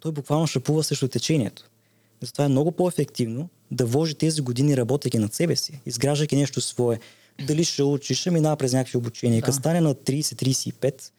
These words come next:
Speaker 2: Така.
Speaker 1: той реално ще може да бъде с всяка жена, която иска. Е, не всякъде, но повечето.
Speaker 2: Да, да, така.
Speaker 1: И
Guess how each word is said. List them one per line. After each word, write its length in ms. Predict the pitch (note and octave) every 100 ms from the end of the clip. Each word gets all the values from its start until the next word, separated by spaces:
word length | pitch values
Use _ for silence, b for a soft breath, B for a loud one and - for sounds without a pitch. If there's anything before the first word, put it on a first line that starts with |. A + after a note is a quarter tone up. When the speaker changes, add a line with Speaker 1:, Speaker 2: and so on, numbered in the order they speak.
| b b b
Speaker 2:
Така. 220 | C3+ -
Speaker 1:
той 140 | C3 A#2
реално 240 | A2 C3+
ще 140 | -
може 180 | C3 C3+
да 60 | A#2
бъде 180 | G#2+ B2+
с 40 |
всяка 320 | D3 G3 C4
жена, 200 | A3 A2+
която 260 | - - -
иска. 220 | - - _ _ -
Е, 180 | G#2+ -
не 100 | F#3
всякъде, 480 | B3 B2 G#2+ G#2 F#3
но 200 | B3+ C#4+ - _ _ -
повечето. 440 | D4+ A2+ - - _ _ _ _ -
Speaker 2:
Да, 100 | C3+
да, 260 | A#2 C3+ C3+ C#3 -
така. 280 | _ C3 D#3+ - -
Speaker 1:
И 560 | D#3 D#3 D3+ D3 C3+